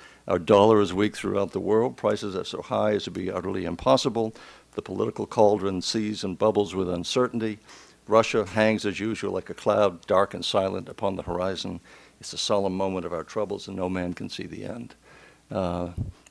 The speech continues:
could be in the Wall Street Journal, Washington Times, uh, any contemporary publication. It was written in Harper's Weekly in eighteen ninety-seven.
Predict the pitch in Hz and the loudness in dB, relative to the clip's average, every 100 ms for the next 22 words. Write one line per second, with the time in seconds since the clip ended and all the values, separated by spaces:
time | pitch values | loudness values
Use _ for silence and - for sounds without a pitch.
0 | _ _ - - 95 101 98 95 98 92 | _ _ -20 -6 -2 0 0 2 2 0
1 | 95 92 98 98 101 92 87 - 104 98 | -4 -4 -2 -2 -4 -4 -4 -4 -6 -4
2 | 101 95 95 92 98 95 90 104 95 92 | -2 0 0 -2 -2 -2 -2 0 -2 -2
3 | 92 113 110 - 101 90 98 95 107 92 | -6 -8 -6 -2 -4 -2 -4 -2 -2 -2
4 | 95 104 98 - 101 95 - 90 101 - | -2 -2 -2 -4 -6 -6 -8 -8 -8 -8
5 | 101 92 87 101 98 101 95 95 - 101 | -6 -4 -4 -4 -2 -4 -6 -8 -6 -8
6 | 87 - - - 104 85 104 - 110 98 | -8 -18 -20 -16 -12 -8 -8 -6 -4 -4
7 | 90 92 87 - 120 95 | -4 -6 -6 0 2 2